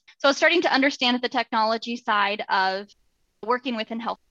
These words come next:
After that, Ashland opened up a couple of primary care clinics,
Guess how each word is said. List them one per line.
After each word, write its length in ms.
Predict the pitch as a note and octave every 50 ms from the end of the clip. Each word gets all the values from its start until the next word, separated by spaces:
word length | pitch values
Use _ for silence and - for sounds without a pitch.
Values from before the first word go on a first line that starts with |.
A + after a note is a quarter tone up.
| - -
After 280 | C4 - - - G4 F4
that, 280 | C4+ B3 A#3 B3 B3+ -
Ashland 520 | - A3+ A3+ A#3 B3+ - - C#4 C4+ C4+ -
opened 240 | C4 A#3 - B3 A3
up 100 | G#3+ -
a 40 | A3+
couple 360 | - - A3 - - G#3 G3+
of 140 | G3 G3 F#3+ _ _ _ _ _ _ _ _ _ _ _ _ - -
primary 380 | - C4+ C4+ C#4 C#4 C4+ C4+
care 240 | - - D4 C#4+ C#4+
clinics, 640 | _ - - F#3 G3 D3 - _ - - - - _